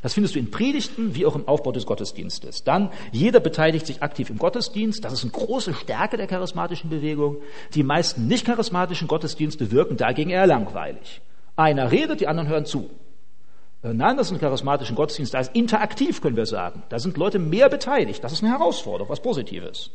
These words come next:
Dann auch Gefühle und Körpersprache werden mit einbezogen. Durch Singen, Klatschen, Beten, Zwischenrufe, Tanz und also etwas. Finde ich generell auch nicht schlecht. Also ich bin wahrscheinlich nicht der Typ, der dann herumtanzen würde, aber ich finde es generell nicht schlecht. Warum?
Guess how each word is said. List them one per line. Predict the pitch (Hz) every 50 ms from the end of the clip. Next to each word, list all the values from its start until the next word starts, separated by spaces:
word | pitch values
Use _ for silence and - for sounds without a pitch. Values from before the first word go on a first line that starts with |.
| - - - - - - - -
Dann | - 175 233 285 - - -
auch | 226 226 -
Gefühle | 240 170 - - 254 294 320 302 220
und | 175 170 -
Körpersprache | - 240 - 302 262 202 - - - - 123 123 - 127 107
werden | 117 113 123
mit | 113 110 -
einbezogen. | 107 110 110 104 101 82 - - 101 87 95 98 98 -
Durch | 254 240 - 127 110
Singen, | - 277 285 254 156 - 135 - -
Klatschen, | - 220 233 226 - - - - 127 131 123
Beten, | - 254 254 220 - - 123 113
Zwischenrufe, | - - 285 277 - - 147 113 123 127 107 147 139
Tanz | - 226 269 240 160 107 - -
und | 147 147
also | 139 139 123 123 117
etwas. | 110 - - 87 76 78 - - - - - - - - - - -
Finde | - - 139 110 110
ich | 101
generell | - 113 113 104 107 110
auch | 131 143
nicht | 147 233 - -
schlecht. | 370 - 208 - - - - - - - - - - - - - - - - - - - - - -
Also | - 123 139
ich | 143 -
bin | - 147 117
wahrscheinlich | 117 107 - - 117 107 127
nicht | 110 -
der | 117 -
Typ, | - 180 214 -
der | 185 170
dann | 175 151
herumtanzen | 156 131 160 190 196 185 165 - - - 147 165 185 - 185 147
würde, | 113 139 165 190 185 202 202 202 - - - - -
aber | 135 135 143
ich | 135 -
finde | - 127 117
es | - -
generell | 123 120 113 131 143 147
nicht | 196 190 -
schlecht. | - 370 381 - - - - - -
Warum? | 135 131 - 143 226 311 349 320